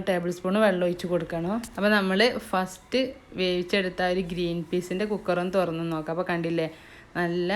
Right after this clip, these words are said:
കുക്കായി കിട്ടിയിട്ടുണ്ട് കേട്ടോ. അപ്പോൾ ഈ ഒരു ഗ്രീൻ പീസിന് എത്ര വേവാണോ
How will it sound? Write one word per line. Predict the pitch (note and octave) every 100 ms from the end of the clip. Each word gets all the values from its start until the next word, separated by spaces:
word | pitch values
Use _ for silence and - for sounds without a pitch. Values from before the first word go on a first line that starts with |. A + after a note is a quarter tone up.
| A3 - - - - -
കുക്കായി | F3 - F#3+ F3 F3+
കിട്ടിയിട്ടുണ്ട് | D#3+ E3 E3 E3
കേട്ടോ. | E3+ E3+ E3
അപ്പോൾ | F3+
ഈ | F3+ F#3+
ഒരു | G3
ഗ്രീൻ | F#3+ F3
പീസിന് | E3+ F3+ F#3+
എത്ര | - G#3 A3+ A3
വേവാണോ | F#3+ F#3+ G3